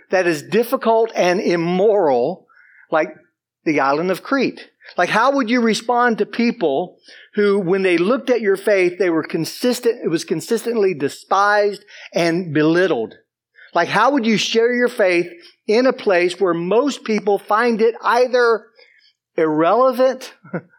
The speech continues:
or ridiculous? I mean, that's if they can be sober enough even to listen to a gospel presentation.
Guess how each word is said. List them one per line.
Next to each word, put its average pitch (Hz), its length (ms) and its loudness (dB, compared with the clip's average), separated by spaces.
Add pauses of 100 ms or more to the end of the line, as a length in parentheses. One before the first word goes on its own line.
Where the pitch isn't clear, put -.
(720)
or 175 180 0
ridiculous? 160 720 -4 (160)
I 208 60 0
mean, 196 140 0
that's 262 360 0
if 233 280 2
they 220 140 0
can 208 180 -4
be 175 100 -2
sober 277 720 0
enough 202 600 0 (260)
even 254 400 2
to 240 120 2
listen 220 360 0
to 202 180 0
a 160 60 0
gospel 185 440 -2
presentation. 127 760 -4